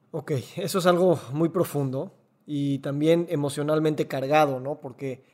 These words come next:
al escuchar estas cosas, yo creo que también, naturalmente, a los, mismo a los líderes de las empresas y los medios de comunicación, también ellos tienen una disonancia cognitiva de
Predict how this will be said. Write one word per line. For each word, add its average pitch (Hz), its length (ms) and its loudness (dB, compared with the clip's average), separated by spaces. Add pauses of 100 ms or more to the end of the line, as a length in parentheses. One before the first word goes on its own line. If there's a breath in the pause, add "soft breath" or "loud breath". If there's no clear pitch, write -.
al 143 160 0
escuchar 151 320 4
estas 180 260 2
cosas, 165 360 4
yo 165 120 0
creo 170 140 0
que 151 80 -8
también, 156 560 0
naturalmente, 165 840 4
a 156 140 0
los, 139 520 -4
mismo 185 300 4
a - 20 10
los - 640 4 (200)
líderes 180 340 8
de 165 60 6
las 151 160 4
empresas 147 440 2
y 139 60 -4
los 135 180 -4
medios 160 240 4
de 156 80 2
comunicación, 139 600 -6
también 165 380 0
ellos 185 220 4
tienen 175 220 0
una 170 180 2
disonancia 151 680 -2 (280 soft breath)
cognitiva 151 840 2 (260 soft breath)
de 135 540 2